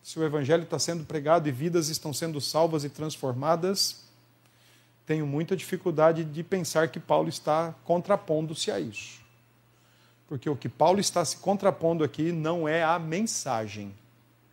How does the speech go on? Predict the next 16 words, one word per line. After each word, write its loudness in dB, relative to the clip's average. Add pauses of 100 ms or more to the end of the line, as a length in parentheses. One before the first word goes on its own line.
(360)
Mas -12
o -10
que -14
Paulo 2
está 0
se -4
contrapondo -2 (100)
ou 4 (140)
destacando 4 (300)
é -2
a 2
postura 0
motivacional 0 (300)
do -6
coração 0 (240)
humano, 0